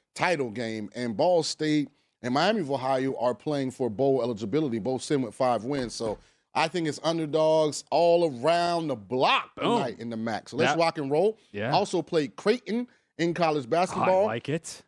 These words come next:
Speaker 1: Line open at plus two, Creighton. Now it's all the way to minus one and a half. So I just took Creighton on the money line. And Puckstradamus has one play. It's only two games. The
Speaker 2: One play.
Speaker 1: Rangers are playing the Kings tonight. I like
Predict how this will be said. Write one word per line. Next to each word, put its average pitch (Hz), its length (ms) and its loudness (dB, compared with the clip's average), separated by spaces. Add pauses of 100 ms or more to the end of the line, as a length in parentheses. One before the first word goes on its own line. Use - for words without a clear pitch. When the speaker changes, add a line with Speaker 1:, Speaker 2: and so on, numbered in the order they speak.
(200)
Speaker 1:
Line 170 320 0
open 180 300 0
at - 120 -6
plus 180 300 -2
two, 220 300 -2
Creighton. 117 400 0
Now 139 180 -4
it's 165 100 -6
all 170 120 2
the 160 60 2
way 147 100 2
to 120 80 -2
minus 139 400 -2
one 143 140 -2
and 127 80 -2
a 117 40 0
half. 120 280 -2
So 120 120 -2
I 139 60 2
just 156 160 -6
took - 160 -2
Creighton 147 400 -2 (320)
on 135 140 0
the 123 60 0
money 147 220 2
line. 139 380 -2
And 107 120 -12
Puckstradamus 147 640 -4
has 123 160 -6
one 175 220 -4
play. 147 220 -2
It's - 120 -10
only 127 160 -4
two 196 140 -4
games. 131 340 -2 (480)
The 120 60 2
Speaker 2:
One 117 60 0
play. 165 160 2
Speaker 1:
Rangers 180 360 0
are 139 80 2
playing 156 300 0
the 147 80 0
Kings 156 320 0
tonight. 143 360 0
I 123 120 2
like 123 280 0